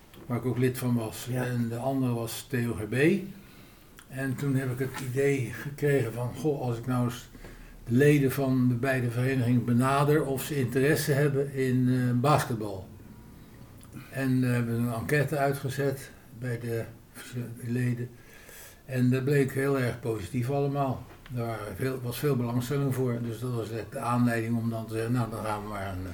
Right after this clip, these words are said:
Speaker 1: basketbalvereniging
Speaker 2: Maar
Speaker 1: oprichten.
Speaker 2: toen heb je het opgericht, maar in Berkel waren er geen sporthalletjes om daar te spelen.
Speaker 1: Eh, ja, nou, we hadden, ja, we hadden,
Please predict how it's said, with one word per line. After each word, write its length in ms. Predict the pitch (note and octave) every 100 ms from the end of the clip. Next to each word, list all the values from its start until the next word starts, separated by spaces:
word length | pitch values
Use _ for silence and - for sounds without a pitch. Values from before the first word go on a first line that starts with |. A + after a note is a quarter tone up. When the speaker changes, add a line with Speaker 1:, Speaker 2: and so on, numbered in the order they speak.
| G2+
Speaker 1:
basketbalvereniging 880 | A#2 A#2 A#2+ B2 C3 B2 A#2+ A2
Speaker 2:
Maar 100 | B2
Speaker 1:
oprichten. 360 | A#2 A#2+ A2+ -
Speaker 2:
toen 120 | D3+
heb 160 | C#3 C3
je 80 | B2
het 120 | - - - - - -
opgericht, 540 | F#3+ - A#2+ B2 D#3
maar 240 | D3 B2+ -
in 200 | B2+ A#2+
Berkel 360 | B2 B2 B2+ C3
waren 260 | C3+ C3+
er 60 | C#3
geen 380 | E3 C3+ A2 - -
sporthalletjes 800 | - G#3 F#3 F#3+ C#3 B2+ - -
om 260 | A#2+ B2
daar 300 | B2 A2 G#2+ -
te 80 | C3+
spelen. 360 | - G#2 A2 F#2 - - - - -
Speaker 1:
Eh, 640 | B2 B2 A#2+ A#2+ A#2+ B2
ja, 340 | C#3 A#2+ B2
nou, 260 | C3 C3+ C#3
we 60 | C3
hadden, 420 | C3 C3+ C3+ A2+ - - - - -
ja, 400 | C#3+ B2 A#2 A#2+
we 60 | G#2
hadden, 300 | A#2 A2+